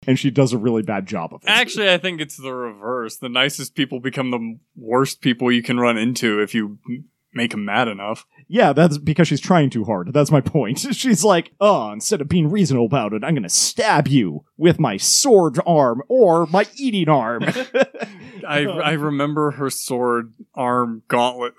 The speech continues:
Speaker 2: thing and it, how it makes no freaking sense.
Speaker 1: I assume it just magically compresses itself. Anyway, uh, so I burn out on that, and I think I decided that it was actually just burnout on it as opposed to not wanting to play it. I was like, "Eh,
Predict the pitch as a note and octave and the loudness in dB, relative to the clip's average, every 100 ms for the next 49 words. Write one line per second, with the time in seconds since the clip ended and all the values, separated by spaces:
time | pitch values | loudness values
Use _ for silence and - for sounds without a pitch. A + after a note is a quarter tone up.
0 | _ - B2 A#2+ A2+ B2+ B2 C3 B2+ C3 | _ -2 0 -2 -6 -8 0 0 0 -2
1 | B2 B2 - - C3+ C3 C3+ B2+ B2 C3+ | -4 -4 -6 -12 -10 -4 0 0 -2 -6
2 | A2+ A2+ A2 A#2+ G2+ G2 - - F#3 B3 | -4 -6 -8 -10 -10 -12 -18 -6 0 4
3 | A3+ - G3+ F#3 E3+ D3 C#3 C3+ C3 B2+ | 4 4 2 2 4 4 2 2 2 0
4 | B2 A2+ G2+ G2 F#2+ - D#2+ F2 E2 A2 | -2 -4 -4 -6 -8 -10 -12 -14 -8 -6
5 | F2+ - E4 G#3+ C#3 G#2 - _ F#3+ F#3 | -6 0 4 6 6 2 -6 _ 2 2
6 | E3+ B3 D4 C4+ A#3 A#3+ C4 C4 C#4 - | 4 4 4 4 4 4 2 0 0 0
7 | F3 E3 D#3+ G#3+ A3 - C#3+ C3+ - F3 | 0 0 2 0 -2 -2 0 2 4 4
8 | D3 C#3 B2 A#2 B2 C#3 A#2 A#2+ G2 G#2+ | 4 2 0 -4 -6 -4 -2 -4 -6 -4
9 | A#2+ C3+ C#3 - C#3+ C#3+ D3 B2+ A2+ A#2+ | 0 2 2 2 0 2 0 -2 0 2
10 | A#2+ A#2 G#2+ A#2 A#2 A2+ A2 - A#2 A#2 | 2 2 2 2 2 0 -2 0 2 4
11 | A#2 C3 B2+ E3 D3 | 4 2 0 2 2